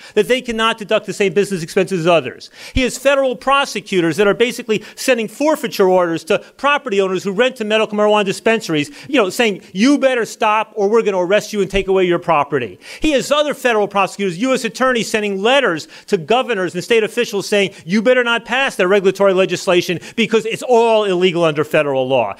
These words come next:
He's got the U S attorney in San Diego saying, "I wanna test the First Amendment. I wanna go after those newspapers that are running ads for medical marijuana." Basically what's happening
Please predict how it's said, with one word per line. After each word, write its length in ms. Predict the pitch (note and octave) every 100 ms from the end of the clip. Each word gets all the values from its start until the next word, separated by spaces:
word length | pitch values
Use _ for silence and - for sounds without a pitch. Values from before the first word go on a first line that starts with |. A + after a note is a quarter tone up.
| -
He's 120 | D#4+
got 140 | D4+ G3
the 80 | A3+
U 100 | A#3+
S 100 | A#3+
attorney 460 | - C4+ D4+ B3+
in 80 | F3+
San 220 | - A3+
Diego 300 | G#3+ C4 B3+
saying, 280 | A3+ G#3+ G#3+ - - -
"I 300 | G#3 C#4+ D4+
wanna 380 | A#3+ A#3 A#3+
test 540 | A3 - - C#4+ - -
the 60 |
First 400 | D#3+ - F#3 F3+
Amendment. 500 | F3+ E3+ F3+ D3+ B2+ - -
I 120 | D4+
wanna 240 | D#4+ E4+ C4
go 240 | C#4 C#4
after 200 | A#3+ -
those 220 | G3 F3+
newspapers 540 | G#3 B3+ G#3+ F3+ F3 D#3+
that 100 | F#3+
are 60 |
running 240 | G3 G#3 G3+
ads 340 | A3+ G#3 F3+
for 100 | F3+
medical 380 | D#3+ D#3+ D3+ D#3
marijuana." 560 | D3 C#3 C#3+ B2+ F#2 - - - - -
Basically 600 | D#3+ D#4 E4 - - G#3+ G3+
what's 220 | F#3+ F#3
happening 560 | F#3 E3 C#3 A#2 G#2+